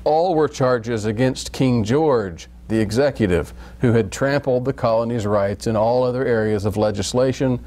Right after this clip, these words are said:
and courts. He had abused his executive power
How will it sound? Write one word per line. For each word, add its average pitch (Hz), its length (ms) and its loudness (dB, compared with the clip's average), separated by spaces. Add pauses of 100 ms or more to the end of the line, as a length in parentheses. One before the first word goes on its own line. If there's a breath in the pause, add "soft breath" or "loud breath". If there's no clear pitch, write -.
(120)
and - 160 2
courts. - 600 -2 (560 loud breath)
He 117 80 2
had 110 80 6
abused 120 380 2
his 101 140 -2
executive 107 560 0
power 147 460 2